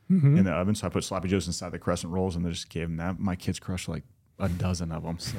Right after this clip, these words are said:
Speaker 2: good.
Speaker 1: <laughs>
Speaker 2: He's like, "What is this?" I'm like, "Dude, you guys are eating elk." And he's like,
Speaker 1: Yeah.
Speaker 2: "I'm in." So,
Speaker 1: Yeah.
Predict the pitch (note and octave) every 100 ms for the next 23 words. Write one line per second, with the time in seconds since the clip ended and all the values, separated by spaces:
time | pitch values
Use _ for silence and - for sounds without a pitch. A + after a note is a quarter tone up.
0 | E2 A3+ - D3+ E3+ A2 G2 D#3 E3 F#2+
1 | F2 E2+ D#2+ A2+ G#2 F#2+ G#2 G2 G#2+ F#2
2 | G2 B2+ - F2+ E2+ E2 - - E2+ D#2+
3 | - - _ - - - D3+ D3+